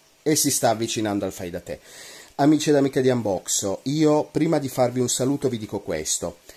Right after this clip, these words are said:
Ieri sono stato a Savona, sono andato a trovare amici, sono andato alla Lidl, c'erano ancora venti trenta pezzi di questo meraviglioso seghetto della dodici V Team Performance.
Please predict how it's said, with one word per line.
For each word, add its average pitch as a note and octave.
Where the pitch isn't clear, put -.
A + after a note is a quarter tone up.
Ieri E3+
sono B2
stato A#2+
a -
Savona, D3+
sono -
andato A2+
a G#2+
trovare A2
amici, D3
sono C#3+
andato A#2
alla G#2+
Lidl, C3+
c'erano B2
ancora B2+
venti C3
trenta A#2
pezzi G2
di D3+
questo C3+
meraviglioso A#2
seghetto F#2+
della D3
dodici C3+
V A#2+
Team B2+
Performance. D#2+